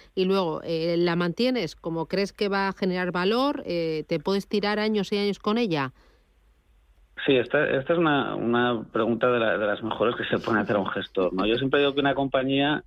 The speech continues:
Speaker 2: cuando la analizas, tiene tres patas, ¿no? Que es, tienes un negocio, nosotros nos gusta invertir en negocios que se, los que puedan reinvertir, ¿no? Que estén bien posicionados a las tendencias.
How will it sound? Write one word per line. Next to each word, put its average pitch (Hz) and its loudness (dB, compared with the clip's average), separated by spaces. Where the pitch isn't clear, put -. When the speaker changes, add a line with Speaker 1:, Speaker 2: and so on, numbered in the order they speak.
Speaker 2:
cuando 104 0
la 104 2
analizas, 113 0
tiene 127 0
tres - -6
patas, 107 0
¿no? 104 -6
Que - -2
es, - -2
tienes 120 0
un 135 4
negocio, 147 0
nosotros 110 -6
nos 107 0
gusta 110 0
invertir 110 0
en 107 2
negocios 107 0
que 101 -2
se, - 0
los - -8
que 101 -4
puedan 113 0
reinvertir, 110 0
¿no? 151 2
Que - -8
estén 104 -4
bien 107 -2
posicionados 104 -2
a 107 2
las 104 -2
tendencias. 123 0